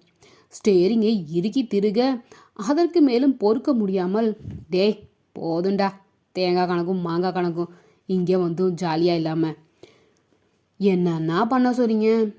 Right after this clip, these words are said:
நாங்கெல்லாம் உழைப்பாளி, எப்பவுமே அதே நோக்கி தான் இருக்குது சிந்தனை."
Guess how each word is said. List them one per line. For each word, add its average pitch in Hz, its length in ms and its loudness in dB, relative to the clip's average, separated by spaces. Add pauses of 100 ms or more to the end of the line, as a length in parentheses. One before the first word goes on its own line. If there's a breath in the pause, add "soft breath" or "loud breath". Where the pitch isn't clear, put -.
நாங்கெல்லாம் 202 760 0
உழைப்பாளி, 202 760 0 (460)
எப்பவுமே 180 580 -2
அதே 185 600 2
நோக்கி 247 320 0
தான் 269 280 -2 (140)
இருக்குது 254 400 0
சிந்தனை." 214 640 -2